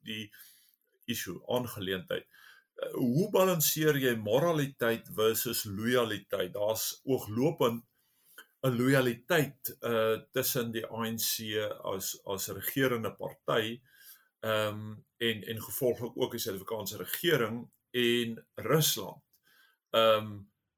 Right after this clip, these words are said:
en 'n mens moet dit balanseer met hoe, die moraliteit van Rusland se aanval op die Oekraïne, ehm, wat uit 'n volksregtelike oogpunt, ehm, eintlik as 'n,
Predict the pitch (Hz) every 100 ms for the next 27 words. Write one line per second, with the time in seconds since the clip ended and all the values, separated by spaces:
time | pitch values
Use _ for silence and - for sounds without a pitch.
0 | _ _ - - - - - - 135 127
1 | 127 156 - 175 156 151 120 120 117 -
2 | - 180 143 127 110 113 113 113 - -
3 | 90 - 110 104 - 92 - 120 117 117
4 | 135 131 123 113 - 202 196 - 131 120
5 | 107 151 - 156 143 - 127 - _ 127
6 | 165 175 - 139 131 - - 110 104 95
7 | - 104 95 107 156 127 98 87 - 107
8 | 101 101 95 - 110 110 _ - 117 113
9 | 110 - 143 131 - 95 87 135 143 220
10 | 185 139 - 117 - - 117 120 _ _
11 | - - _ - 120 120 117 120 - _
12 | 131 180 202 - 151 - - 127 - 123